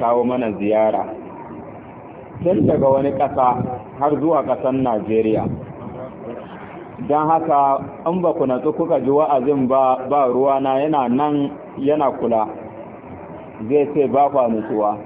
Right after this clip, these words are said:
In kuka natsu kuma, masha Allahu. Don haka, in na gama, za mu ba shi wasu mintoci ya gaisa da ku, ya ɗan yi muku nasiha ɗaya biyu. Tun da yau idan muka yi, gobe dole ai mu rufe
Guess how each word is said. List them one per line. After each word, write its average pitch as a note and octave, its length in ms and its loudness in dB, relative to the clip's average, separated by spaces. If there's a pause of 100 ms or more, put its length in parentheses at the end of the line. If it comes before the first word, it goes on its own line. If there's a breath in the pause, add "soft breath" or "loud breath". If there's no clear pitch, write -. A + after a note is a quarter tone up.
(100)
In D#3+ 120 0
kuka E3+ 280 2
natsu C3+ 240 0
kuma, C#3 240 0
masha C#3 500 0
Allahu. A2+ 560 0 (960)
Don C3 100 2
haka, C#3+ 320 2
in D3+ 140 2
na D3+ 160 2
gama, D3 560 2 (1000)
za C#3+ 220 2
mu C3 80 0
ba C#3+ 180 2
shi D3 100 -6
wasu C3 280 0
mintoci C#3 840 0 (640)
ya B2 180 0
gaisa C#3+ 500 2
da A2+ 120 2
ku, C#3+ 420 0
ya A#2 160 0
ɗan C3+ 240 0
yi C#3 60 0
muku C#3+ 280 0
nasiha B2+ 640 0
ɗaya A#2 240 2
biyu. A2+ 240 2 (1120)
Tun D3+ 180 2
da C#3+ 160 4
yau D3+ 160 4
idan C3 320 2
muka D3 260 0
yi, C3+ 380 2 (400)
gobe C3 300 4
dole E3 260 4
ai C#3 200 2
mu C3 140 2
rufe B2+ 220 0